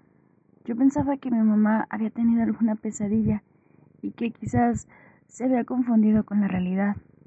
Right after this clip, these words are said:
Pero después de unos minutos regresó y me sacó del cuarto diciéndome, "No es sano que tú estés aquí con ella".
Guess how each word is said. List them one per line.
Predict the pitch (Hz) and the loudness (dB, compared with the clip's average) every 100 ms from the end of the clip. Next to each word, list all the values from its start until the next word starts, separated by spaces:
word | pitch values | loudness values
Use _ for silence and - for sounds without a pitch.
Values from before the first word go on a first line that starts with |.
| _ _ _ _ _ | _ _ _ _ _
Pero | 247 247 240 | -2 4 6
después | 240 - 240 226 | 6 4 2 4
de | 277 | 4
unos | 311 320 | 4 2
minutos | 233 196 - 247 247 | 0 0 -2 -4 0
regresó | 220 202 208 196 226 | 2 2 2 2 4
y | |
me | 247 247 | 4 6
sacó | 220 - 202 | 4 0 -2
del | 208 | -2
cuarto | - 214 - | -2 -6 0
diciéndome, | 226 196 214 208 196 - - _ _ _ _ _ - | 0 2 2 2 2 -2 -8 _ _ _ _ _ 4
"No | 247 240 214 | 6 8 6
es | 247 | 4
sano | 262 254 262 | 6 6 6
que | 247 | 2
tú | 233 | -4
estés | 233 233 | -6 -2
aquí | 247 247 220 | -2 -2 -2
con | 247 240 | 4 6
ella". | 226 226 - | 8 6 2